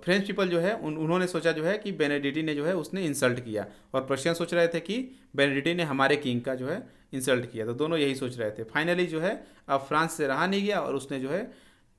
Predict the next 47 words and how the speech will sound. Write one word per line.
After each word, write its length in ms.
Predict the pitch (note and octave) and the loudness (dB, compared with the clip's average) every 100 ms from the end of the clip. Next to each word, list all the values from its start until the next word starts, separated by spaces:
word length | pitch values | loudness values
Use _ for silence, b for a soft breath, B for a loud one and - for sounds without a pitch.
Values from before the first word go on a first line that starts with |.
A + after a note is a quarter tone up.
| _ - | _ -2
वॉर 240 | C3+ D#3 D3 | 8 8 8
डिक्लेयर 320 | B2+ A#2+ A2 | 4 2 2
कर 160 | A2+ | 0
दिया 220 | G#2+ G#2+ G2 | -2 -2 -4
प्रशिया 460 | - A#2+ C#3 C3 F#3 | -2 -2 -2 -4 -4
के 60 | C4 B B B B2+ | -6 B B B -2
against 380 | B2+ B2 A2+ - | 0 0 -2 -6
में। 240 | G#2 G2 - b b b | -12 -12 -16 b b b
अब 120 | F3 F#3 | 4 4
प्रशिया 400 | F#3 E3+ F#3 E3+ | 4 4 4 4
के 300 | F3 G3 - - - | 4 0 -4 -12 -2
against 320 | D3 D#3 E3 F3 | 0 2 2 2
में 100 | E3+ | 4
जब 160 | E3+ | 4
फ्रांस 300 | D3+ D3+ D3+ | 4 4 4
ने 60 | D#3+ | 4
वॉर 200 | C#3+ D3+ | 4 4
डिक्लेयर 280 | D#3 D#3+ D#3 | 4 2 4
कर 140 | D#3+ | 2
दिया 200 | D#3+ F3+ | 2 2
तो 100 | F3 | 0
फ्रांस 340 | - D3+ D#3 | 4 4 4
का 120 | - D#3 | 2 2
हेल्प 220 | D3 D3 | 2 2
करने 160 | D#3 | 0
के 100 | D3+ | 0
लिए 100 | D3+ | 0
मैंने 180 | D3 D3 | 0 -2
आपको 160 | C#3 C#3 | -4 -4
बताया 360 | C#3+ D3+ G3+ B B B | 0 0 0 B B B
कोई 200 | - F#3 | 2 4
नहीं 200 | E3+ D3 | 6 6
आया, 160 | B2 A#2 | 6 4
क्योंकि 360 | A#2 C#3+ - F#3 | 2 0 0 -2
उसने 340 | D3+ - E3+ | -2 -2 0
उसको 260 | D#3+ - E3+ | 0 4 4
आइसोलेट 420 | C#3 C3+ B2+ B2+ | 6 4 4 4
कर 120 | A#2 | -2
दिया 240 | A2 G#2+ | -2 -6
था, 260 | - G#2 - b b b | -6 -12 -16 b b b
और 140 | E3 E3+ | 4 4
फ्रांस 420 | - D3+ D3+ D3 | 0 0 0 0
जो 60 | |
है 100 | D3+ | -2
finally 360 | D3 C3 B2+ B2+ | -2 -2 -2 0
ये 200 | B2 A#2+ | -2 -2
वॉर 460 | A#2 D#3 G3+ - | -2 -2 -2 -8